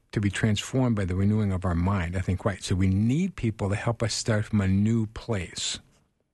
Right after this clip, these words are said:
So, um, if somebody called me up and wants to complain about their wife, I'm gonna listen for a minute, and then I'm gonna say, "Okay, cool. Well, what part of that was your part?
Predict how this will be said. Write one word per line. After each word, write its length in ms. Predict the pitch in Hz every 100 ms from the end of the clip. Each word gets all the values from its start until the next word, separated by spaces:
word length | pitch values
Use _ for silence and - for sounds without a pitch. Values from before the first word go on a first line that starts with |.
| _ _ _ _ _ _ _ _ _ -
So, 220 | 117 90 - _ _ _ - -
um, 380 | 107 101 95 95 - _ _ _ _ _
if 80 | -
somebody 240 | - 110 101
called 240 | 113 107
me 80 | 110
up 120 | 113
and 100 | 107
wants 140 | 107
to 60 | 110
complain 300 | 104 92 110
about 220 | 98 101
their 120 | 101 90
wife, 440 | 101 170 - - _ -
I'm 80 | 110
gonna 100 | 101
listen 240 | 107 101
for 120 | -
a 60 | 90
minute, 240 | 117 143
and 60 | 113
then 60 | 117
I'm 60 |
gonna 120 | 117
say, 100 | 117 127
"Okay, 200 | - 139
cool. 240 | - 110
Well, 160 | 107 110
what 180 | 156
part 200 | - 190
of 40 | 165
that 100 | 147
was 160 | 127
your 200 | 113 123
part? 300 | 117 - 82